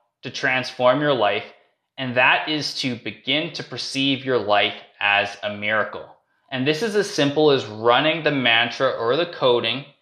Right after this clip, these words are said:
throughout your day of, "My life is a divine slipstream of miracles.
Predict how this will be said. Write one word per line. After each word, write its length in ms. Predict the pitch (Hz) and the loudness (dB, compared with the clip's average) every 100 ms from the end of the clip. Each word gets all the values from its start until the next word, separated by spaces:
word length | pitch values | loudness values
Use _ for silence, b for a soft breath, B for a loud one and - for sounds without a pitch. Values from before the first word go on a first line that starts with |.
| _ _ | _ _
throughout 440 | 123 113 131 151 | -2 2 2 2
your 140 | 170 131 | -2 2
day 260 | 123 120 | 4 4
of, 280 | 107 104 95 - b b b | 4 0 -2 -10 b b b
"My 220 | 127 127 | -2 0
life 480 | 113 107 117 165 175 - | 0 0 0 0 -2 -8
is 200 | 127 131 | -10 -8
a 40 | |
divine 680 | 110 101 - 113 127 135 139 - | -6 -6 0 2 4 2 -2 -12
slipstream 1080 | - - 123 123 - - - 120 120 113 107 - | -18 -4 0 0 0 -10 -6 -4 -2 -4 -8 -2
of 340 | 104 107 104 - 110 | 0 2 -2 -10 -10
miracles. 720 | 104 110 104 - 92 78 | -4 -2 -2 -4 -10 -12